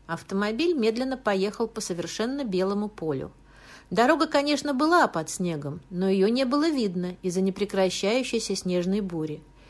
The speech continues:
И Олег, осторожничая, ехал не торопясь, чтобы не завязнуть в сугробах, ориентируясь по высящимся с обеих сторон дороги корабельным соснам. Темнело довольно быстро,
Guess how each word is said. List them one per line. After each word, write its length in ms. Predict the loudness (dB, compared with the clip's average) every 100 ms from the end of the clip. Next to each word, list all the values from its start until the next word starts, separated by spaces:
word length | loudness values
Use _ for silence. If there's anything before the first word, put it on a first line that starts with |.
| -20 -20 -2
И 80 | 2
Олег, 400 | 4 2 0 -4 _
осторожничая, 840 | -10 -4 0 0 0 -4 0 2
ехал 400 | 2 -2 -2 -2
не 120 | -4
торопясь, 680 | -2 -2 -2 -4 -8 -8 -14 -18
чтобы 300 | -4 -2 0
не 80 |
завязнуть 540 | 2 2 4 2 0 -2
в 40 |
сугробах, 640 | -4 -4 0 0 0 -6 -10 -20 -20 -4
ориентируясь 640 | -2 0 -2 -2 0 0 -2
по 160 | -4
высящимся 720 | 0 0 0 -4 -4 -4 -4
с 100 | -4
обеих 360 | -4 0 -2 -2
сторон 440 | -4 -2 0 0
дороги 320 | 0 -2 -2 -4
корабельным 640 | -2 -2 0 -2 -2 -6
соснам. 540 | -6 -8 -6 -12 -14 -18 _ _ -20 -20 -20 -10
Темнело 460 | -4 0 2 2 2
довольно 480 | 2 2 0 0 -2
быстро, 500 | -2 -4 -8 -14